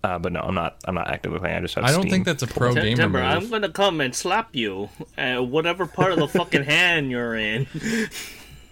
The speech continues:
Speaker 1: Listen, so, so, uh, as I'm playing this game, I've noticed a few <laughs> things.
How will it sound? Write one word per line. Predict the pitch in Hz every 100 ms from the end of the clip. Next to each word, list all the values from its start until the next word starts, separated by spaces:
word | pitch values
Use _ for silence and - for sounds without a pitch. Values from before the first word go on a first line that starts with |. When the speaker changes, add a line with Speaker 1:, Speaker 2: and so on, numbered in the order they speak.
| - 135 - - - - - - - -
Speaker 1:
Listen, | 160 -
so, | 139 - 147 143 113
so, | - 147 139 135
uh, | 135 123
as | 147 160
I'm | 165 156
playing | - 165 175 165
this | 135 117
game, | 107 143 139
I've | 107 104
noticed | 113 123 127 -
a | 175
few | - - 160
<laughs> |
things. | - - 151 127 110 120 - -